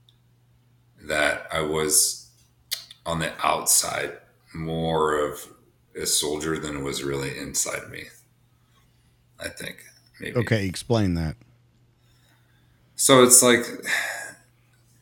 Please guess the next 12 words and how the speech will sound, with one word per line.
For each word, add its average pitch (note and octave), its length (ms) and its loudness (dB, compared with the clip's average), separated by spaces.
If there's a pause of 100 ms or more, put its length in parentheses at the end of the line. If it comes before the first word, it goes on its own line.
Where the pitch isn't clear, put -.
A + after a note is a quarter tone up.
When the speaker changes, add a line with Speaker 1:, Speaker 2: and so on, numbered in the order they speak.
(880)
Speaker 1:
it's F#2+ 220 -4
like G2 160 2
the F2 100 0
uniform F2 640 0
makes D#2+ 340 0
you D2 280 -2
s-, - 640 -2 (440)
seem F2+ 460 4
as D2 260 2
if D2 180 -4
you're C#2 120 -4
something, C#2 520 -4